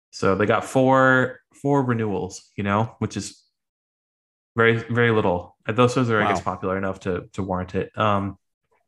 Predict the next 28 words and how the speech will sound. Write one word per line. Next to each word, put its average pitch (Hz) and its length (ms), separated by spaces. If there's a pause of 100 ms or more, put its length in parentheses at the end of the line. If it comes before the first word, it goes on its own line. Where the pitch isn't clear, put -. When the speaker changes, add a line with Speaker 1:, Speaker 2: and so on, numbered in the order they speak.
(140)
Speaker 1:
but 123 120
they 117 80
picked 147 260
up 120 380 (320)
a 120 80
Supernatural 143 580
prequel 120 640 (500)
and 104 560
Gotham 113 360
Knights, 101 340
the 101 240
Batman 107 460
adjacent, 101 760 (100)
uh, 92 420 (180)
spinoff 104 500
show 101 200
about 98 280
young, 101 440 (760)
uh, 95 440 (1400)
offspring 107 640
of 101 200
Batman 117 320
villains, 139 320
basically, 147 680
and 107 200
Speaker 2:
Okay. 101 120
Speaker 1:
Batman 104 280
sidekicks. 107 540